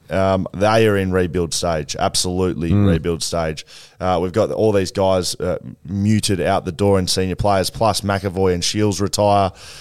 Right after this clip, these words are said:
Speaker 1: Jack Gunston are supposedly, uh, out the door. Tom Mitchell supposedly looking elsewhere. They may get a Carl Amon in. Um,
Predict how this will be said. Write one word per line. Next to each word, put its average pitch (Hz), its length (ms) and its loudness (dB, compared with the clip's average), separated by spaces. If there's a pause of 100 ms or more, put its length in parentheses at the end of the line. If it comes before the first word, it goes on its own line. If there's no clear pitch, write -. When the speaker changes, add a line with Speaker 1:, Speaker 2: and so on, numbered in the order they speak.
(240)
Speaker 1:
Jack 98 260 0
Gunston 110 580 2
are 85 60 -2
supposedly, 98 840 0
uh, 92 200 0
out 101 200 0
the 92 60 -6
door. 98 560 2
Tom 90 240 0
Mitchell 104 500 0
supposedly 95 880 -2
looking 92 380 -6
elsewhere. 95 680 0 (380)
They 101 140 2
may 120 340 4
get 113 240 2
a 98 80 0
Carl 104 500 0
Amon 110 460 2
in. 107 320 0 (460)
Um, 92 460 -4